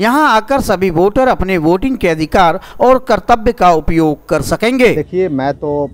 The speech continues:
Speaker 2: आ, पूरे, आ, यहाँ के भागलपुर के वोटर से अनुरोध कर रहा हूँ कि छब्बीस अप्रैल को मतदान है, सुबह सात बजे से लेकर के शाम के छः बजे तक। और एक ही हम उन लोगों से अनुरोध करें कि पहले मतदान फिर जलपान।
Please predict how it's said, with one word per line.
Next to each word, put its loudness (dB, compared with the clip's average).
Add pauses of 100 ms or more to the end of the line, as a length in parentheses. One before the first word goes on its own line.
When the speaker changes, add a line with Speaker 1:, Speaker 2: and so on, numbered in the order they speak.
Speaker 2:
आ, -4
पूरे, -6 (140)
आ, -12 (120)
यहाँ -10
के -12
भागलपुर -10
के -14
वोटर -12
से -14
अनुरोध -12
कर -14
रहा -10
हूँ -14 (580)
कि -16
छब्बीस -10
अप्रैल -6
को -10
मतदान -8
है, -16
सुबह -8
सात -10
बजे -6
से -14
लेकर -12
के -16
शाम -14
के -16
छः -12
बजे -12
तक। -14 (640)
और -4
एक -4
ही -6 (140)
हम -8
उन -4
लोगों -4
से -10
अनुरोध -4
करें -8
कि -20
पहले -4
मतदान -6
फिर -10
जलपान। -12